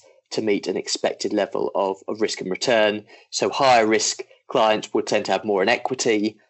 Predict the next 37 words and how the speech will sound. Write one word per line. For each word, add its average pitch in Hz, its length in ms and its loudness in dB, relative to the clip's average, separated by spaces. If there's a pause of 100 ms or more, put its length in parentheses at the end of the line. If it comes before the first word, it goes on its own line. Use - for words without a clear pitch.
(140)
lower 107 200 2
risk 95 180 -2
clients, 98 680 0 (140)
less 165 220 0
in 113 80 0
equity, 95 600 0 (240)
more 110 200 0
in 95 80 -2
areas, 92 520 0 (240)
uh, 90 400 0 (220)
a-, 101 180 2
areas 101 280 0
such - 220 -4
as, 92 340 -4
uh, 95 100 -6 (100)
bonds 95 460 -2
and, 95 120 -6
and 92 180 -6
alternative 90 500 -6
asset - 340 -4
classes. - 600 -6 (480)
And 131 100 -4
we 123 80 -2
take 165 240 0
that - 220 0
framework, 104 540 2 (300)
we 113 120 -2
populate - 460 -2
that 104 340 0
with, 104 260 0
uh, 107 140 0
a 78 40 0
number 107 240 -2
of - 140 -6
core 110 540 2 (280)
active 110 380 -2
managers 101 680 0